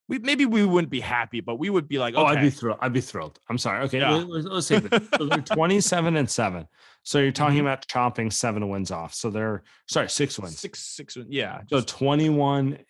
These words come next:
Speaker 2: you're right, twenty-one and thirteen.
Speaker 1: Yeah.
Speaker 2: I would call that a massive W in terms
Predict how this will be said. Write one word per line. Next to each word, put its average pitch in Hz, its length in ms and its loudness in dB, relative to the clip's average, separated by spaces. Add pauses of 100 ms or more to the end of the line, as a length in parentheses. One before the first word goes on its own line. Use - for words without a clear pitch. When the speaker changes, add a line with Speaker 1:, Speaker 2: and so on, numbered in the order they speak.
Speaker 2:
you're 151 220 -2
right, 151 200 -2
twenty-one 131 380 2
and 123 120 -2
thirteen. 95 500 -8 (500)
Speaker 1:
Yeah. 67 140 -10 (1400)
Speaker 2:
I 123 120 0
would 156 240 0
call 131 400 -2
that 110 400 -4 (180)
a 113 180 -4
massive 104 800 -4
W 92 600 -8 (600)
in 117 180 0
terms 110 560 -2